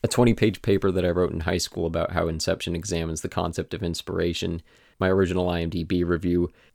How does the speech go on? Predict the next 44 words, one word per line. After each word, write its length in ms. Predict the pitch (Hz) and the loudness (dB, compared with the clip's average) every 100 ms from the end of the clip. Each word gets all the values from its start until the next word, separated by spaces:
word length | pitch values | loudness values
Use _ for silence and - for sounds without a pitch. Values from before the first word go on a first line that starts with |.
| - | 4
an 100 | 107 | 8
article 280 | 107 98 | 8 8
I 80 | 101 | 4
wrote 220 | 92 90 | 6 4
comparing 400 | 90 85 92 90 | 2 0 2 2
it 100 | 87 | 0
to 80 | 87 | -2
The 80 | 82 | -4
Matrix, 560 | 85 90 85 90 - - _ _ _ | 0 0 0 -2 -4 -10 _ _ _
and 160 | 127 117 | 4 4
some 120 | 107 | 4
brainstorming 540 | 104 101 90 101 85 85 | 4 4 4 2 0 0
I've 80 | |
done 160 | 85 85 | 0 -2
about 220 | 78 78 | 0 -2
a 20 | |
Dungeons 460 | 80 87 80 82 78 | 0 0 0 -2 -2
and 100 | 80 | -4
Dragons 400 | 73 78 76 80 | 0 0 0 -4
style 320 | - 73 71 | 0 -2 0
role-playing 560 | 76 76 - - 69 76 | -2 0 -2 -2 -4 -4
game 240 | 67 67 | -4 -6
that's 140 | 69 - | -6 -4
based 340 | - 76 73 | 0 0 0
on 120 | 78 | -2
the 80 | 71 | -4
dream 280 | 71 71 - | -4 -6 -4
world. 400 | 69 - - - _ _ | -6 -8 -8 -10 _ _
So 120 | - | 4
this 200 | 123 143 | 6 6
episode 420 | 120 101 92 87 | 6 4 2 2
is 100 | 82 | 2
hardly 280 | - 87 82 | 4 4 4
the 100 | 80 | -4
first 320 | 80 87 82 - | -2 -2 -2 0
or 100 | 85 | -2
the 100 | 78 | 0
biggest 380 | 82 82 80 85 | 0 0 0 -2
Inception 560 | 76 - 80 - 80 | -2 -2 -2 -2 -2
nerd 240 | 78 71 71 | -2 -4 -4
thing 160 | 80 | -4
that 120 | 82 | -4
I've 160 | - 78 | -8 -4
done 360 | - 55 57 | -4 -4 -10